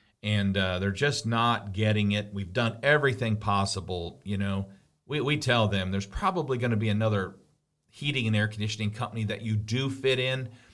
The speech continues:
but, but unfortunately you're not fitting in here. I mean, you're, you're gonna fit in there, but it's just our expectations just a little bit higher, um, than most, and we apologize. We like you, but, um,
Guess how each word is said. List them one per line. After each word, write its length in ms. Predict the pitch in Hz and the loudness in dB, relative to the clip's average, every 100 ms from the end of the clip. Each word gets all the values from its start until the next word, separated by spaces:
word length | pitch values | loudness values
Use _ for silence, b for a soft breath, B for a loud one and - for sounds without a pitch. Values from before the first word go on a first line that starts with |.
| b b b | b b b
but, 200 | 110 - | -6 -2
but 140 | 120 127 | 0 0
unfortunately 600 | 120 131 135 - 123 110 | 0 0 0 0 0 2
you're 80 | 113 | 2
not 240 | 107 110 | 0 0
fitting 260 | 113 101 98 | 0 0 0
in 140 | 92 | -2
here. 340 | 95 85 - - _ 107 | -6 -12 -14 -20 _ -2
I 40 | |
mean, 200 | 104 101 | 0 2
you're, 180 | 107 123 | 0 -2
you're 140 | 113 | -2
gonna 220 | 113 135 107 | 0 -2 -2
fit 240 | - 113 | -2 0
in 140 | 107 | 2
there, 180 | 107 104 | 2 2
but 280 | 107 - - b b b - | -2 -6 -10 b b b -10
it's 180 | 110 | -8
just 300 | - 147 139 | -2 0 0
our 160 | 120 117 | 0 0
expectations 880 | 120 - 117 110 - 127 113 117 107 | 0 -2 -4 -2 -2 -4 -2 -2 -2
just 200 | 110 107 | -4 -2
a 40 | |
little 160 | 107 107 | 0 0
bit 220 | 90 - | -2 -6
higher, 640 | - 110 113 113 110 107 110 B B B B | -6 -2 0 0 0 -4 -8 B B B B
um, 300 | 104 101 98 | -2 0 0
than 180 | 107 110 | 0 2
most, 520 | 110 107 107 - - | 4 2 0 -4 -10
and 300 | 113 98 98 98 | -8 -6 -6 -4
we 100 | 135 | -2
apologize. 800 | 110 120 123 120 107 120 117 107 | -2 0 0 0 0 -2 0 0
We 100 | 107 | 0
like 360 | 101 123 120 | 0 -2 -2
you, 200 | 113 113 | -4 -2
but, 340 | 107 95 - - b b b b | -2 -4 -6 -12 b b b b
um, 400 | 95 92 92 | -4 -4 -4